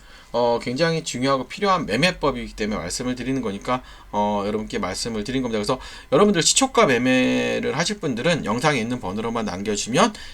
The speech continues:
내일부터 종목이 나갑니다. 한번 실리콘투의 최근의 뉴스를 좀 보면요.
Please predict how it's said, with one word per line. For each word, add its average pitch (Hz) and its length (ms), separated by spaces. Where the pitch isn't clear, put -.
내일부터 113 340
종목이 117 380
나갑니다. 120 540
한번 254 280
실리콘투의 277 680
최근의 254 440
뉴스를 143 400
좀 143 120
보면요. 104 580